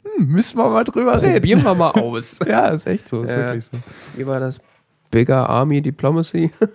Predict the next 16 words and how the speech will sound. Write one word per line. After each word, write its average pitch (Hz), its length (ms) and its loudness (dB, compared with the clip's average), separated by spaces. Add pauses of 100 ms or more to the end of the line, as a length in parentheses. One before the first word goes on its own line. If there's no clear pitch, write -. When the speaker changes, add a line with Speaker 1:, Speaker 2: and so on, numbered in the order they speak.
(2500)
Speaker 1:
Das 151 260 -2
Video 131 320 6
ist 120 120 2
so 123 120 4
großartig. 127 840 -2
Speaker 2:
Alle 123 280 2
Videos 110 360 2
in 117 120 2
dem 117 140 2
sind 135 160 -2
großartig. 123 560 -2
Speaker 1:
Ja, 104 220 -6
wir 123 80 -2
sprechen 113 420 2
von 107 340 2
C 117 280 -2